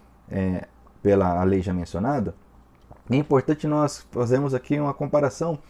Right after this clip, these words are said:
com o mesmo espírito que está lá no Código de Processo Civil, uma vez que esse parágrafo praticamente o copia.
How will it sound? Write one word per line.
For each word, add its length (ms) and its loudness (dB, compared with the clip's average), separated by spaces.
com 340 2
o 160 0
mesmo 300 0
espírito 480 -2
que 80 -16
está 220 -4
lá 120 -2
no 80 -6
Código 400 0
de 80 -6
Processo 360 -4
Civil, 420 0
uma 160 0
vez 180 0
que 120 2
esse 280 0
parágrafo 460 2
praticamente 640 -2
o 140 -2
copia. 500 0